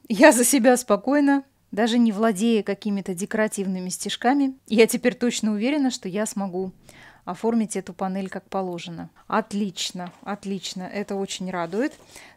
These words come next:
Так, а, значит, это у нас, ага, инструкция. О, слушайте, так у нас схема аж на трех листах получается.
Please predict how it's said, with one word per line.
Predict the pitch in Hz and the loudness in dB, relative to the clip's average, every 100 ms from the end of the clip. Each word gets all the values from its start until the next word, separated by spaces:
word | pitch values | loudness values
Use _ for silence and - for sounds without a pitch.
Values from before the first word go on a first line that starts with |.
| _ | _
Так, | 202 185 - - - - | -4 -4 -6 -20 -20 -16
а, | - 196 190 185 | -12 -10 -8 -8
значит, | 175 202 202 180 - 170 - | -6 -6 -6 -6 -8 -10 -12
это | - 196 180 | -8 -8 -6
у | 175 | -8
нас, | 170 165 - - - - | -8 -6 -6 -8 -12 -8
ага, | 196 - 165 139 _ | -8 -6 -8 -8 _
инструкция. | 175 180 - 196 175 - - 220 240 262 247 - | -16 -14 -8 -8 -8 -12 -6 -2 -2 -2 -6 -8
О, | 285 339 339 311 262 | -8 -8 -8 -10 -12
слушайте, | - - 202 302 254 - 208 - | -14 -8 -4 -2 -2 -2 -4 -6
так | - 196 | -10 -6
у | |
нас | 214 226 | -4 -4
схема | - - 240 277 247 | -6 -8 -4 -2 -2
аж | 226 | -2
на | 220 | -6
трех | 214 240 247 | -4 -6 -4
листах | 220 - 247 339 | -8 -2 -2 -2
получается. | - 233 226 - 185 160 - - | -4 -6 -6 -6 -6 -6 -10 -14